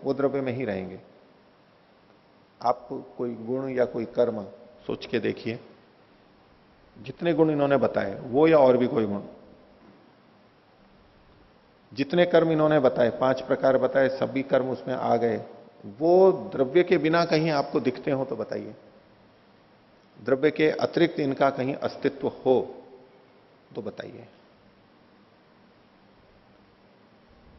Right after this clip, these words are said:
नहीं मिलेगा कहीं भी। हम गीले किससे होते हैं? पानी से गीले होते हैं।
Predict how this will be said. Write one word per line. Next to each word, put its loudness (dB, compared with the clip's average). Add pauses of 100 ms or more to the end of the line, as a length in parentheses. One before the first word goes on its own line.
(1500)
नहीं -6
मिलेगा -8
कहीं -10
भी। -20 (1120)
हम -8
गीले 2
किससे -2
होते 2
हैं? -12 (2000)
पानी -8
से -10
गीले -10
होते -14
हैं। -20